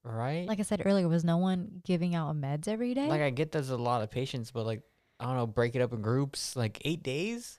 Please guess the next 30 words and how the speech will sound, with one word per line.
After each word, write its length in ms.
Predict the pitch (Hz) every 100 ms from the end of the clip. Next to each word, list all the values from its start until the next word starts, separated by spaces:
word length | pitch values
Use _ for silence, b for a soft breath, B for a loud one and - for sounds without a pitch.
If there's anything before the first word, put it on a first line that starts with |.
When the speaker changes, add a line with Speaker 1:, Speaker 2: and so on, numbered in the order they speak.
| -
Speaker 2:
<sighs> 1080 | - - - - - - - _ _ _ -
I 60 |
don't 140 | 262 277
get 100 | 165
how 120 | 156
this 160 | 160
place 280 | - 156 - - _ -
stayed 280 | - 156
open 260 | 151 151 151
for 200 | 156 156 - _
so 240 | - 160
Speaker 1:
Right? 180 | 127 104 151
Speaker 2:
long. 120 | 151
Speaker 1:
How 160 | - 156
did 100 | 151
Speaker 2:
Yeah. 280 | 156 139 156 -
Speaker 1:
not, 60 | 143
how 100 | 151
did 220 | 151 143
the 260 | 127 117 113
Gazette 400 | 117 131 117 107
not 200 | 117 -
shut 180 | 135
it 140 | 110 104
down? 360 | 110 104 101 101 _ _ _ _
Speaker 2:
Well, 480 | 170 262 202 170 196 _ _ _ _ b b b b b
the 100 | 202
Gazette 300 | 190 202 226
posted 360 | - 202 - 190
an 280 | 185 175